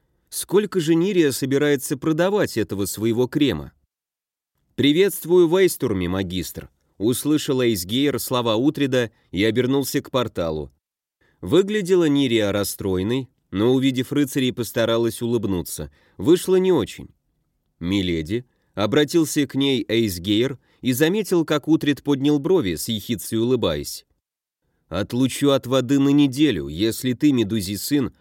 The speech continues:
будешь мне шутки шутить". Медузий сын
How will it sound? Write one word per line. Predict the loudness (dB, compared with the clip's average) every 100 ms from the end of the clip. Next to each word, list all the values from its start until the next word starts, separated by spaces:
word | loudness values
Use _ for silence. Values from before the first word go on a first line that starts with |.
| _
будешь | -4 -2 -2 -4
мне | -2 0 0
шутки | 0 -4 -4 -10
шутить". | -6 -6 -4 -8 -8 -20 _ _ _ _ _
Медузий | -2 0 2 0 -2 -6
сын | 0 0 0